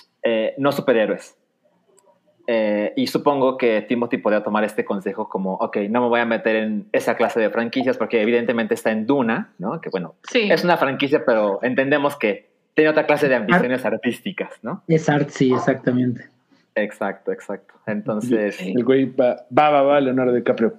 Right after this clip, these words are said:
Speaker 4: puros supervillanos. I got it.
Speaker 3: <laughs> No,
Speaker 4: Y va a
Speaker 3: pues,
Speaker 4: ser el
Speaker 3: a-,
Speaker 4: siguiente
Speaker 3: acuérdate
Speaker 4: año.
Speaker 3: que, que, que él audicionó para Spider-Man, Chamal-, Chamalet, y no
Speaker 4: Chamalet.
Speaker 3: se quedó.
Speaker 1: ¿Para este Spider-Man?
Speaker 3: Sí, para
Speaker 1: Claro,
Speaker 3: este
Speaker 1: claro,
Speaker 3: Spider-Man.
Speaker 1: sí,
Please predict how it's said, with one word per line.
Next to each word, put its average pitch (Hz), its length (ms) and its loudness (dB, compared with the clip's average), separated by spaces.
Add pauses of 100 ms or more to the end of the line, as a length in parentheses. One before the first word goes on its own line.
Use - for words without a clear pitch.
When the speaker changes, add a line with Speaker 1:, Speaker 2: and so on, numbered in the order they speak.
Speaker 4:
puros 185 300 4
supervillanos. 107 1040 2
I 107 180 0
got 127 220 2
it. 247 540 4
Speaker 3:
<laughs> 196 560 4 (720)
No, 202 120 8
Speaker 4:
Y 220 40 6
va 220 80 4
a 220 80 2
Speaker 3:
pues, 196 120 4
Speaker 4:
ser - 80 2
el 165 80 6
Speaker 3:
a-, 156 60 0
Speaker 4:
siguiente 214 240 4
Speaker 3:
acuérdate 226 260 6
Speaker 4:
año. - 80 4
Speaker 3:
que, 160 260 4 (640)
que, 170 280 4 (120)
que 175 160 6
él 202 100 6
audicionó 156 580 4
para 156 160 4
Spider-Man, 127 840 0 (160)
Chamal-, 127 460 0
Chamalet, 135 560 -2 (500)
y 107 60 -6
no 135 200 2
Speaker 4:
Chamalet. - 40 -4
Speaker 3:
se 131 100 2
quedó. 127 360 -4 (360)
Speaker 1:
¿Para 147 240 4
este 156 160 2
Spider-Man? 156 640 2 (540)
Speaker 3:
Sí, 151 380 2
para 139 200 2
Speaker 1:
Claro, 131 160 2
Speaker 3:
este 135 140 -2
Speaker 1:
claro, - 100 4
Speaker 3:
Spider-Man. - 80 0
Speaker 1:
sí, 127 60 0